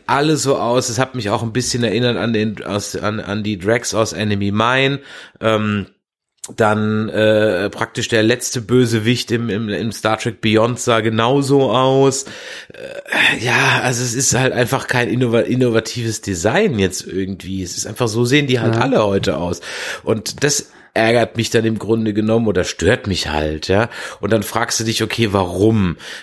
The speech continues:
Speaker 1: Ähm, von dem extremst schwer, also der, der Schauspieler, ähm, des Tufmak, glaub ich, wie heißt der, der, der erste Bösewicht,
Speaker 2: Ja,
Speaker 1: der gar
Speaker 2: irgendwie
Speaker 1: nicht,
Speaker 2: so.
Speaker 1: der, der wahrscheinlich gar nicht, ach so,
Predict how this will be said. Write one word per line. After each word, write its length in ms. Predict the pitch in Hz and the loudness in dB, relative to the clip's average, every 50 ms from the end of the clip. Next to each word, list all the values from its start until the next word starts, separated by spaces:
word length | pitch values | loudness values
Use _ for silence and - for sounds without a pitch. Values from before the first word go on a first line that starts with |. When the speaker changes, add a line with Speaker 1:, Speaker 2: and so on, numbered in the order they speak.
| - - | -10 -6
Speaker 1:
Ähm, 420 | - 95 98 101 98 92 85 78 90 | -4 -4 -2 -2 -4 -6 -8 -8 -10
von 540 | 92 - - - 104 107 110 110 107 101 98 | -8 -8 -4 -2 -2 -2 -2 -4 -6 -8 -4
dem 420 | - 110 107 104 107 107 104 101 98 - - - - _ _ _ _ _ _ _ _ | -2 0 0 2 0 -2 -6 -8 -10 -12 -20 -20 -20 _ _ _ _ _ _ _ _
extremst 880 | - 117 - - - - - 92 107 113 127 135 139 127 - - - - - | -4 -2 -2 -2 -4 -6 -4 0 2 2 2 2 0 -4 -6 -8 -10 -6 -4
schwer, 800 | - - - - 101 95 107 113 120 127 131 131 127 127 120 - | -2 0 0 -2 0 2 4 4 4 4 4 4 4 2 2 2
also 180 | 110 101 104 | 0 -2 -2
der, 240 | 110 - - 110 110 | -4 -4 -2 -2 0
der 200 | 101 - 110 101 | 2 2 2 2
Schauspieler, 1080 | 95 - - 92 120 147 160 - - - - 117 107 104 107 104 113 113 107 95 - - | 2 0 0 2 2 2 0 -2 -4 -4 -2 0 2 4 4 4 4 4 4 2 0 -2
ähm, 300 | 98 101 98 101 101 90 | -2 -2 -2 -4 -6 -2
des 460 | - 104 95 - - - - _ _ _ | -2 -2 -2 -2 -6 -8 -14 _ _ _
Tufmak, 1000 | - 156 151 - - - - - 147 151 160 170 - - - - - - - _ | -4 -4 -4 -4 -8 -14 -12 -4 -2 -2 0 -2 -4 -8 -14 -14 -16 -16 -14 _
glaub 300 | 127 143 151 156 156 165 | -4 0 2 2 2 2
ich, 180 | 175 160 - | -2 -2 0
wie 100 | - 147 | 0 0
heißt 200 | 151 156 151 151 | 0 0 0 2
der, 220 | 160 151 151 151 147 | 2 2 2 2 0
der, 320 | 143 143 143 143 143 139 | -2 -2 -2 0 -2 0
der 220 | 127 131 135 135 123 | 0 -2 -4 -2 -4
erste 280 | 139 143 - - 139 | -4 -6 -6 -8 -10
Bösewicht, 420 | 123 120 139 143 143 131 131 123 123 | -6 -4 -2 -2 -2 0 0 2 4
Speaker 2:
Ja, 260 | 123 123 123 123 123 | 6 6 6 4 4
Speaker 1:
der 80 | 123 | 4
gar 120 | - 123 123 | 2 2 2
Speaker 2:
irgendwie 80 | 123 120 | 2 0
Speaker 1:
nicht, 60 | 120 | 0
Speaker 2:
so. 60 | 117 123 | 2 2
Speaker 1:
der, 160 | 123 117 117 - - - - - - _ | 2 2 2 -2 -10 -18 -20 -20 -6 _
der 160 | 117 123 120 | 0 0 2
wahrscheinlich 440 | 123 117 - - 127 123 117 - - | 0 -2 0 -2 -2 -2 -4 -6 -4
gar 160 | 127 117 117 | -4 -4 -2
nicht, 100 | 120 - | -4 -4
ach 60 | 120 | -2
so, 140 | 113 139 - | -2 -2 -2